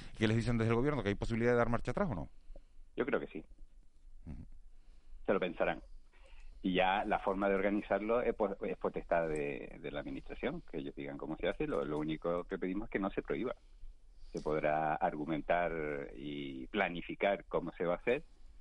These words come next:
Speaker 2: Evidentemente, si está en reducción de jornada, pues no está trabajando a, todo el tiempo que dura la jornada. Cada uno, pues, tiene una particularidad, por eso digo que es personal.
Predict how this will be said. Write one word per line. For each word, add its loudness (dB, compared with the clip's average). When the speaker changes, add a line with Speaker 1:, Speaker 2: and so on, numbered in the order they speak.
Speaker 2:
Evidentemente, 0
si -4
está -2
en -2
reducción -4
de -2
jornada, 2
pues -8
no -4
está 2
trabajando -2
a, -6
todo 4
el -4
tiempo -6
que -6
dura 0
la 2
jornada. -2
Cada 4
uno, 0
pues, 0
tiene -2
una 0
particularidad, 0
por -4
eso -4
digo -4
que -2
es -8
personal. -2